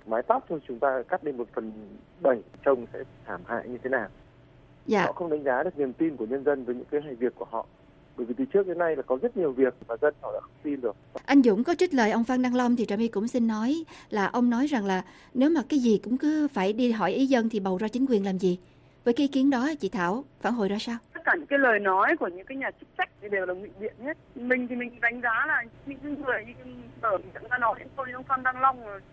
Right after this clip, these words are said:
Speaker 3: chẳng có cái giá trị gì cả. Nói mà để dân nó cười vào mặt cho. Họ làm sai, không giờ họ nhận sai, họ bao giờ cũng dùng cái từ che đậy, ờ, ba-, bao biện như anh Sơn anh nói, đúng là bao biện thật. Họ bảo là chặt những cây mục, cây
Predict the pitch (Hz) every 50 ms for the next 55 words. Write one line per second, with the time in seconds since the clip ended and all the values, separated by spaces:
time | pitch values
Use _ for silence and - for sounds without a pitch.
0 | - - - 214 190 196 202 247 - 165 - - - - 175 180 - 180 165 -
1 | 139 - - - - 226 226 226 277 330 302 294 - 190 180 185 247 269 262 262
2 | 254 - 262 262 220 190 190 180 180 170 - - - 220 214 196 185 - - -
3 | - - - - - - 254 262 240 233 226 202 - 269 277 269 262 262 262 269
4 | 269 226 220 208 196 226 214 220 - 208 - 262 262 254 247 247 240 226 - -
5 | 226 233 240 226 220 202 190 - - 240 226 226 196 180 180 180 208 - - -
6 | _ - - - _ - 262 247 247 240 226 226 - - - - 151 165 160 -
7 | 196 208 202 226 226 220 214 233 - 220 220 220 226 - 226 208 214 214 196 190
8 | 214 208 220 285 311 226 190 202 202 196 202 196 202 - - 190 165 - - -
9 | - - - - - - - - 240 - 208 233 214 185 170 175 175 175 175 -
10 | - - - - - - 233 226 - 233 233 254 262 285 277 262 247 247 226 -
11 | 285 269